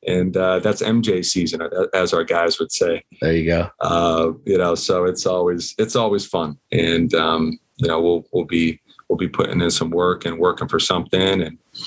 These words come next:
Speaker 1: hopefully that's, that something is a Big East championship this year. So.
Speaker 2: Heck yeah. Heck yeah. No, that'd be great.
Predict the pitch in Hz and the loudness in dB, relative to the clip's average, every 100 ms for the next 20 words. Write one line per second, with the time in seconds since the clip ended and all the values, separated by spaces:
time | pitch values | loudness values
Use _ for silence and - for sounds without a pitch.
0 | - - - - - 104 101 107 107 104 | -16 -6 -6 -6 -4 -2 0 0 0 -2
1 | - - 98 - 104 110 104 101 95 98 | -4 -2 0 0 0 0 2 2 0 0
2 | 98 95 - 107 113 - 120 131 101 90 | 0 0 0 0 0 0 0 0 -2 -2
3 | 87 - 80 - - - - - 139 - | -2 0 -2 0 0 0 -2 -2 -4 -8
4 | _ - 101 98 98 98 85 92 98 95 | _ 0 0 0 0 0 0 0 0 0
5 | 87 87 92 95 101 95 104 110 95 | 0 2 0 0 -2 0 2 2 0